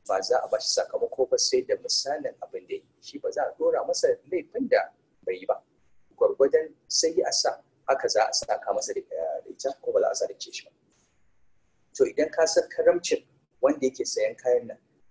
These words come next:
"wa qadar ma yu'awwid bihi at-tujar," kuma ka, ka, ka san kaddarar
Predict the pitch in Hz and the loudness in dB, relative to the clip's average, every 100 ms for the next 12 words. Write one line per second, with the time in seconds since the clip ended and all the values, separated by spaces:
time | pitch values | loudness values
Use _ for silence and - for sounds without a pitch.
0 | _ 117 117 - 135 - 156 127 127 127 | _ 2 2 2 -2 4 4 4 0 -2
1 | 131 - 117 - 120 - - - _ - | -2 -4 -6 -4 -6 -6 -14 -20 _ -20
2 | - - - 95 - _ 123 120 - 131 | -16 -14 -4 -4 -4 _ -2 -2 -2 -8
3 | - 135 - _ - - 143 139 - 127 | -2 -2 -2 _ -10 -6 -4 -6 -6 -6
4 | - 139 131 110 | -4 2 2 2